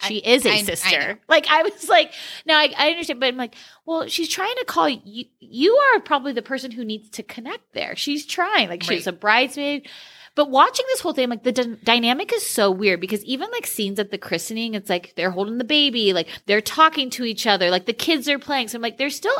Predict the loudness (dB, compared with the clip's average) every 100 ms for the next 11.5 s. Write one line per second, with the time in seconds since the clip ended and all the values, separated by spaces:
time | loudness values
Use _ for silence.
0 | 2 2 2 0 -2 2 2 2 -4 2
1 | 4 4 2 0 0 -2 -4 -4 0 2
2 | 2 0 -14 _ -20 _ _ _ _ -8
3 | -8 -8 -14 -10 -10 -10 -14 _ -10 -8
4 | -10 -8 -4 -4 -4 -4 -6 -8 -8 -8
5 | -8 -16 -14 -14 -10 -8 -8 -8 -10 0
6 | 2 2 0 0 -4 -4 -2 -4 2 0
7 | 0 -4 -4 -6 -6 2 4 4 -2 -6
8 | -8 -8 -8 -8 -8 -10 -6 -4 -2 0
9 | 0 2 2 4 4 2 0 -4 -4 -4
10 | -2 -2 0 -2 -2 -2 -4 -8 -8 -6
11 | -4 -4 -4 -2 -2